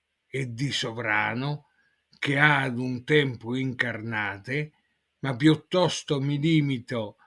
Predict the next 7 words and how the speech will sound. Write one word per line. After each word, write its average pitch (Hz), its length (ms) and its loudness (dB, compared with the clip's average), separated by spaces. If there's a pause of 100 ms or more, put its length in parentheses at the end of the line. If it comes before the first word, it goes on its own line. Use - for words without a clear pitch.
(300)
a 143 180 0
ricordare 131 1300 0 (1160)
l'ira 143 840 4 (1400)
funesta 139 1080 0 (1300)
che 135 260 0
ha 143 180 2
investito 139 1400 -2